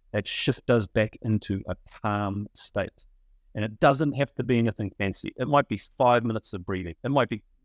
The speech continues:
leaving your work, going down to the park and just going for a walk for ten minutes. Uh, it might be a practice of reconnecting to nature, watching the sun come up in the, in the morning, watching the sun go down in the evening.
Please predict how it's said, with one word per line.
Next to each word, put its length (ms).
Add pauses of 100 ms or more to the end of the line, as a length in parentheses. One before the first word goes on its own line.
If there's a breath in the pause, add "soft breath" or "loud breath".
(520)
leaving 440
your 220
work, 360
going 240
down 160
to 80
the 80
park 460
and 120
just 140
going 200
for 140
a 60
walk 340
for 100
ten 280
minutes. 180 (580)
Uh, 480 (420)
it 100
might 260
be 140
a 60
practice 540
of 180
reconnecting 880
to 100
nature, 400 (320)
watching 400
the 80
sun 280
come 180
up 140
in 120
the, 140
in 220
the 80
morning, 360
watching 260
the 60
sun 240
go 100
down 260
in 80
the 100
evening. 340